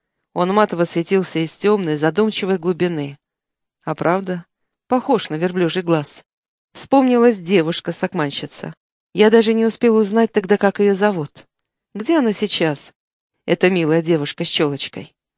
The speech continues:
Добравшись до плуга, я не мешкая взялся за дело. Поднял лемеха, насколько позволяло устройство, развёл костёр.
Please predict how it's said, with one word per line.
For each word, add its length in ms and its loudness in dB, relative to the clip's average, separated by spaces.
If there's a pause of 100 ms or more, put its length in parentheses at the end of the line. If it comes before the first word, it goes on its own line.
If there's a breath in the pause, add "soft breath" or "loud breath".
(560)
Добравшись 560 0
до 140 0
плуга, 320 0
я 120 4
не 120 -4
мешкая 320 -2
взялся 340 0
за 180 0
дело. 380 -4 (640)
Поднял 340 2
лемеха, 540 0 (480)
насколько 480 0
позволяло 500 2
устройство, 580 -2
развёл 340 -2
костёр. 560 -8